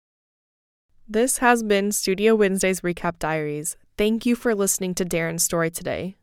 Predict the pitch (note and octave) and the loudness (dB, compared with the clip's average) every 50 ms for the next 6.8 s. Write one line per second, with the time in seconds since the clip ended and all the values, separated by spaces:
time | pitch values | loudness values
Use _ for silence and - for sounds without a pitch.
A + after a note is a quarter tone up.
0 | _ _ - - A#3+ B3 B3+ B3 A#3+ A3+ - - D#3 D3+ - - F#3+ G#3 - _ | _ _ -6 -4 -2 0 0 0 0 -2 -4 -8 -8 -8 -10 -12 -14 -18 -20 _
1 | - - F#3+ - - - F3+ E3 D#3+ F3+ - G#3 A3 G#3+ G3+ G3 F3+ E3+ E3+ E3+ | -10 -10 -8 -8 -8 -6 -4 -2 -2 -2 -2 -2 -2 -2 -2 -2 -2 -2 -2 -4
2 | - - - E3+ E3+ D#3+ E3 E3 E3 E3+ - - - D3+ - - - - D3 - | -4 -4 -4 -2 -2 -2 -4 -4 -6 -8 -10 -10 -10 -8 -8 -8 -8 -6 -6 -6
3 | - - - _ _ _ _ _ _ _ _ _ _ _ _ - F#3 F#3+ F3+ - | -8 -8 -10 _ _ _ _ _ _ _ _ _ _ _ _ -2 -2 0 -2 -2
4 | _ - G3+ G3 G3 - - - F3+ F3 E3+ - F#3 F3+ E3+ F#3+ E3+ E3+ F3 E3+ | _ 2 2 2 2 0 -2 -4 -4 -4 -2 -4 -4 -4 -4 -4 -2 -2 0 0
5 | E3+ E3+ E3+ E3+ F3 E3+ - F3 F3 F3 - - E3 D#3+ - - E3+ E3+ E3 E3 | 0 0 -2 -2 -4 -2 -2 -4 -4 -4 -6 -6 -6 -4 -4 -4 -4 -4 -4 -4
6 | E3 E3 E3 - E3 E3 - - - - - - - - - - | -4 -6 -6 -6 -6 -4 -4 -4 -4 -4 -6 -6 -8 -10 -12 -16